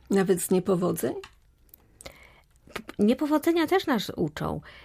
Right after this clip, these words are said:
Speaker 2: Ja na przykład bardzo lubię też takie informacje zwrotne, które nie zawsze to jest tak, że ludzie nas klepią po ramieniu i mówią nam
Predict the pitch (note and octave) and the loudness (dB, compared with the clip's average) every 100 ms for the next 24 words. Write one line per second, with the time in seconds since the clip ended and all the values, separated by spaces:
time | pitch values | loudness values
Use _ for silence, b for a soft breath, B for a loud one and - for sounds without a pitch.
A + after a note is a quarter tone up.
0 | B G3 G#3 A#3 - B3 G#3+ G3+ B3 A#3+ | B 2 2 0 0 -2 0 0 2 2
1 | A3+ A3 A3+ A3 G3+ - G#3 G3+ - G3 | 2 4 2 2 -2 -4 -2 -2 0 -2
2 | F3+ G3 F#3+ G3 G#3 - F#3 E3+ E3+ F3 | 0 0 2 2 0 0 0 2 0 2
3 | E3 D#3+ E3 D#3 G3+ C#4 B B B - | 0 -2 -4 -2 -2 -6 B B B -4
4 | G3+ F#3+ F#3 F3+ A3+ - D#4+ B3+ G#3+ F3+ | 0 2 2 2 0 0 2 2 2 0
5 | - F#3 F3+ - F#3 F3 F3 F3 B B | 0 0 0 0 -2 0 -2 -2 B B
6 | F3 F#3 F#3 F3 E3+ - - F3+ F3+ F3 | 2 4 4 2 0 -4 0 0 2 -2
7 | E3+ E3+ E3+ E3+ F3 F3 E3 - E3+ E3+ | 0 0 0 0 0 0 -2 0 0 2
8 | E3 E3 D#3+ D#3+ D#3+ D3+ | 0 0 0 0 0 -2